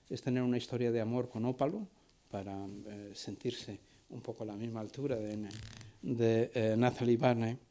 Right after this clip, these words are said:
Y, eh, se ven en Beirut y quedan al año siguiente para hacer el gran sueño, irse a la isla de Me-, Metilena,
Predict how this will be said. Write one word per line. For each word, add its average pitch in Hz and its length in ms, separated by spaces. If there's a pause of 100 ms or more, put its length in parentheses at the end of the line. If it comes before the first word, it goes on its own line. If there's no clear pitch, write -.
(480)
Y, 165 300
eh, 104 1500
se - 160
ven 123 180
en 120 140
Beirut 139 340 (400)
y 156 120
quedan 117 580 (520)
al 120 160
año 139 200
siguiente 110 480
para 101 380
hacer 104 440
el 101 120
gran 101 220
sueño, 101 400 (520)
irse 120 500
a 104 100
la 101 220
isla 104 280
de 101 320
Me-, 101 200
Metilena, 104 540